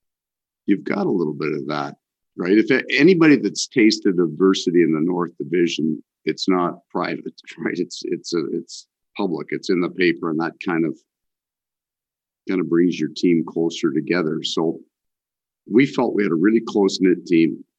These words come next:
uh, early on. We talked about that a, a lot. And then we went through that stretch, and I, I really feel coming out of that Montreal game,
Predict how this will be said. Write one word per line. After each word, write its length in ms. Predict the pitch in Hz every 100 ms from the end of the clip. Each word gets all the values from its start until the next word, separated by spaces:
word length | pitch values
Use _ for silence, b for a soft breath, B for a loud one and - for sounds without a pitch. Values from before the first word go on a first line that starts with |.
| _ _ _ _ _ _ -
uh, 340 | 76 78 78 78 -
early 300 | 87 82 80
on. 160 | 67 -
We 60 | -
talked 280 | 80 76
about 240 | 73 - -
that 200 | 71 - _ _ _ -
a, 60 | 78
a 20 |
lot. 300 | 76 69 -
And 140 | 80
then 100 | 82
we 100 | 85 82
went 240 | 90 -
through 240 | - 113 107
that 240 | 82 -
stretch, 560 | - - 95 82 - -
and 100 | 78
I, 220 | 80 73
I 20 |
really 280 | 76 90 85
feel 260 | - 87 76
coming 360 | - 85 82 78
out 80 |
of 60 | 78
that 160 | 76 -
Montreal 540 | 80 - 76 78 80
game, 360 | 76 73 69